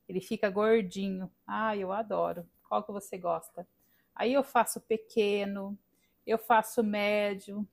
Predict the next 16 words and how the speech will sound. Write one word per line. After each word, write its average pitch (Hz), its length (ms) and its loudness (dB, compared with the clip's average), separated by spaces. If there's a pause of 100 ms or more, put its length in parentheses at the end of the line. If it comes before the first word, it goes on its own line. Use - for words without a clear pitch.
(220)
que - 140 -20
cada 240 260 4
um 240 160 4
gosta 247 300 6
de 247 80 2
um 262 100 8
jeito, 208 380 -2
né? 233 280 -4 (320)
Ó 190 140 0
esse, 196 420 -4 (140)
jeitinho 190 420 -2
que 262 60 -14
eu 247 60 4
gosto, 180 500 -4
bem 202 240 -4
gordinho. 180 560 -4